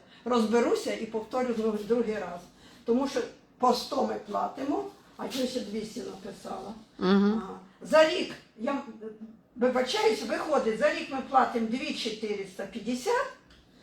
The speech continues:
Speaker 1: з-, ви зняли тисячу п'ятсот. А і в нас лишилося дев'ятсот п'ятдесят.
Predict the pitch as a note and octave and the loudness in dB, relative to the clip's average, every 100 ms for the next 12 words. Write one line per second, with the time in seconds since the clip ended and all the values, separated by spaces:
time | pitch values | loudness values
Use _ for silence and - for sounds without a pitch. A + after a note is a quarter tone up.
0 | - - F#3 G#3+ G#3+ A#3 A#4 - - G3+ | -20 -10 -6 -6 -4 2 2 2 -2 2
1 | D4 F#4 E4 - C#4 C#4+ C4+ C4 - - | 6 6 4 -2 -4 -4 -6 -8 -12 -10
2 | - - - _ - - - B3+ B3 C#4+ | -12 -12 -20 _ -20 -20 -4 0 4 6
3 | D#4 - B3 - D#4+ F#4 G4 D#4 A#3 A#3+ | 6 4 2 2 0 -2 -2 -2 -2 0
4 | A#3 A3+ - D4+ E4 E4 - - A3+ B3 | 0 -2 -2 2 2 0 -12 -6 -4 -2
5 | - F#3+ | -2 -4